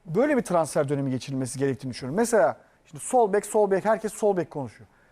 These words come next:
Ferdi'nin önünü tıkayacak bir sol bek alınmamalı bence. Daha iyi bir performans alınabilir mi? Gelecek yabancı, böyle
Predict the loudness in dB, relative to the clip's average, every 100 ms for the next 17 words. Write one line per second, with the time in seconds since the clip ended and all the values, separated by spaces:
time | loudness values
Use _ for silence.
0 | _ -2 2 2 0 -2 0 -2 -4 -4
1 | 0 -2 -2 -2 0 2 0 -2 -4 -6
2 | -8 -10 -14 -18 _ _ _ _ _ _
3 | _ _ _ _ _ _ -6 2 2 2
4 | 2 2 2 0 -2 -2 -2 -2 0 0
5 | 0 -4 -6 _ _ _ _ _ 0 2
6 | 2 2 0 2 2 0 0 0 -4 _
7 | -4